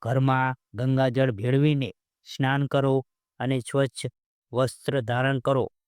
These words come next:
અને વ્રત અને પૂજા કરવાનો સંકલ્પ લો. ત્યારબાદ ભગવાન વિષ્ણુ, દેવી લક્ષ્મી અને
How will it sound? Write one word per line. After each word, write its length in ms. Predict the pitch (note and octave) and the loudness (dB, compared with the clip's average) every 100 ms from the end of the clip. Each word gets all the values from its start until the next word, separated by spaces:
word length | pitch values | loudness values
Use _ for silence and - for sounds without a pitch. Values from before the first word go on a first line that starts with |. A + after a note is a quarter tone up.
| _ - | _ -2
અને 140 | C3+ B2+ | 2 2
વ્રત 320 | C3+ C#3 C3+ | 2 0 0
અને 240 | C3 C3+ C3+ - _ _ - | 0 0 -2 -6 _ _ -4
પૂજા 280 | C3 C3+ C3 | 0 2 0
કરવાનો 540 | C3+ C3 C3 C3 C3 C3 B2 _ _ _ | 0 0 2 2 0 0 -4 _ _ _
સંકલ્પ 460 | - C3+ - C#3 - | -2 -2 0 0 2
લો. 200 | C3+ C3+ F#2 _ _ _ - | 2 2 0 _ _ _ -6
ત્યારબાદ 560 | C3 C3+ C3 B2+ C3 B2+ _ _ _ _ | -2 0 0 0 0 -4 _ _ _ _
ભગવાન 480 | A#2 A#2 C3 C3 C3 B2+ _ _ A#2+ | -6 -2 0 2 0 -2 _ _ -4
વિષ્ણુ, 380 | C3 D3 D3 A#2 - _ _ _ - | -2 2 2 2 -4 _ _ _ -6
દેવી 300 | B2 C3+ C3+ | 0 2 2
લક્ષ્મી 540 | B2+ B2+ - - C#3 C3 | 2 -2 -4 0 2 2
અને 200 | C3+ | 0